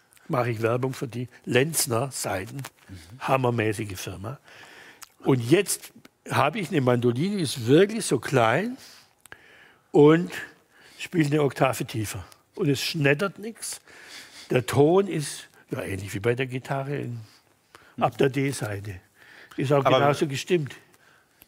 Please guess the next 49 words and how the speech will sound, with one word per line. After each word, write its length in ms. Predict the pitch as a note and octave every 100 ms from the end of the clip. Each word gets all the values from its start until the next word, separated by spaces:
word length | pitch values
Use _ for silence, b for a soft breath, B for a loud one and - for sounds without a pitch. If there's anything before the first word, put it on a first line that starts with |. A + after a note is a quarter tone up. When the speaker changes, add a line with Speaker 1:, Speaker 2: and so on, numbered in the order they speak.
| -
Speaker 3:
aber 160 | D#3+
du 100 | B2+
kommst 220 | E3 A3+
Speaker 1:
Funktioniert. 260 | G#3+ D3 -
Speaker 3:
von 0 |
Flöte, 480 | - C#3+ F3 F#3 E3+
Trompete, 1120 | D3 D3+ C#3 D3+ E3 D#3 D#3 D3+ C#3 B2 C3+
äh, 200 | B2+ G#2+ B2
Mandoline, 540 | B2+ B2 A#2 C#3 F3
das 100 | C3
sind 120 | C3+
ja 60 | B2+
völlig 280 | - C#3 B2+
unterschiedliche 500 | D#3+ E3+ D3 C#3+ D3
Speaker 1:
Ja, 120 | F#3
Speaker 3:
Instru-, 80 | E3+
Speaker 1:
weil 120 | F3
ich 40 |
Speaker 3:
man 140 | F3+ C3
muss 140 | F3+
Speaker 1:
mir 60 | G3
Speaker 3:
doch 120 | D3
erst 240 | D#3 -
mal, 160 | D#3 D3
bis 200 | C#3+ -
man 120 | C#3
erst 160 | C#3 -
mal 100 | C3
so 80 | B2
ein 100 | B2
Übungserfolg 1000 | E3 F#3+ E3+ C3 - A2 A#2+ B2+ D3+ A2
oder 180 | A2+ G#2+
so 80 |
ein 140 | A2 G#2+
Gefühl 400 | G2+ - C#3 C#3
der 80 | G#2
Speaker 2:
Hast 60 |
du, 40 | B2
Speaker 3:
Zufriedenheit 520 | - C#3 F#3 B2+ G#2+
Speaker 2:
hast 80 | G#2
du 60 | C#3
Speaker 3:
hat, 80 | C#3
Speaker 2:
schon 60 | B2+
mal 80 |
gekonnt? 500 | A2+ G#2 C#3 C#4+ -
Speaker 3:
das 160 | C3 -
dauert 360 | A2 A#2+ F#3+ -
doch 240 | G3+ -
relativ 680 | A2 A2+ C#3+ - F3 E3+ -